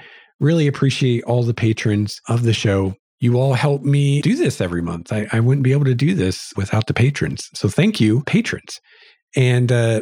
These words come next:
I have a support page on the website as well. Uh, there are a lot of other ways that you can help me out too. In addition, or instead of becoming a patron, I have an Amazon referral link. I have an Audible trial link. You can get thirty days of Audible for free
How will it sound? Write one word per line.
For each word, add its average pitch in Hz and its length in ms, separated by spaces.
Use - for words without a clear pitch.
I 135 100
have 143 100
a 131 60
support 147 380
page 147 240
on 139 100
the 127 80
website 123 400
as 113 160
well. 123 520
Uh, 104 200
there 107 180
are 107 40
a 104 60
lot 110 220
of 107 100
other 107 200
ways 101 520
that 101 80
you 107 180
can 98 120
help 104 180
me 101 120
out 95 340
too. 175 420
In 113 120
addition, 120 520
or 104 140
instead 107 380
of 104 300
becoming 110 360
a 104 40
patron, 117 520
I 95 120
have 92 100
an 104 80
Amazon 101 420
referral 185 440
link. 175 360
I 104 140
have 98 360
an 92 180
Audible 135 540
trial 131 460
link. 127 300
You 104 80
can - 140
get 95 200
thirty 110 260
days 104 220
of 98 100
Audible 127 420
for 120 160
free 131 440